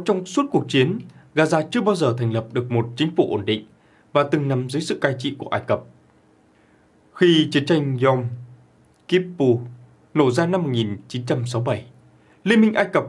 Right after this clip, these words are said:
và Syria bị Israel đánh bại, Gaza bị Israel chiếm đóng. Năm một nghìn chín trăm chín mươi tư, sau Hiệp định Oslo, Israel đã trả lại phần lớn Gaza cho Fatah, cơ quan đại diện cho chính quyền Palestine.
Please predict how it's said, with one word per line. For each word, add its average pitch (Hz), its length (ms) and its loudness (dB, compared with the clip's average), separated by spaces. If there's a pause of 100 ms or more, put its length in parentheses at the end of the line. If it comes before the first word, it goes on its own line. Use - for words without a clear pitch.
(100)
và 127 100 2
Syria 147 360 2 (440)
bị 175 260 0
Israel 131 360 2
đánh 120 220 -4
bại, 135 180 2 (460)
Gaza 127 420 2
bị 123 140 -6
Israel 117 340 0 (160)
chiếm 110 160 0
đóng. 101 200 2 (1300)
Năm 233 180 4
một 196 60 2
nghìn 143 220 2
chín 160 120 -8
trăm 190 180 2
chín 160 120 -4
mươi 165 80 -12
tư, 185 260 6 (520)
sau 233 240 0
Hiệp 190 180 2
định 160 220 2 (180)
Oslo, 135 420 0 (760)
Israel 208 420 2
đã 202 140 2 (100)
trả 135 160 2
lại 143 300 2
phần 127 160 -2
lớn 131 240 0
Gaza 147 380 0
cho 123 280 0
Fatah, 123 280 0 (580)
cơ - 100 4
quan 214 180 2
đại 185 140 4
diện 147 280 0
cho 160 160 -4
chính 143 160 -8
quyền 110 320 2
Palestine. 117 420 -2